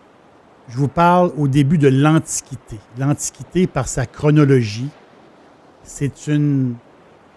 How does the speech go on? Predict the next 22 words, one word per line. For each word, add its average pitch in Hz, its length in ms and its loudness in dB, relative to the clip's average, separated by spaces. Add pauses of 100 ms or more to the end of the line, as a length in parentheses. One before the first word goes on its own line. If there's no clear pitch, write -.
(420)
très, 165 400 4
très 143 400 0
grande 127 420 0
période 127 640 2
de 123 100 -4
l'histoire. 113 640 -10 (140)
L'Antiquité, 151 840 -4 (460)
ça - 100 -12
représente 135 560 0
trois 143 480 4
mille 120 380 -2
ans, - 960 -20
deux 151 180 2
mille 156 240 4
cinq 143 260 0
cents 127 400 -2
ans 139 120 0
avant 123 260 -2
Jésus, 117 480 -6 (1080)
jusqu'au 139 560 -2
Moyen 127 440 2
Âge. 107 220 -6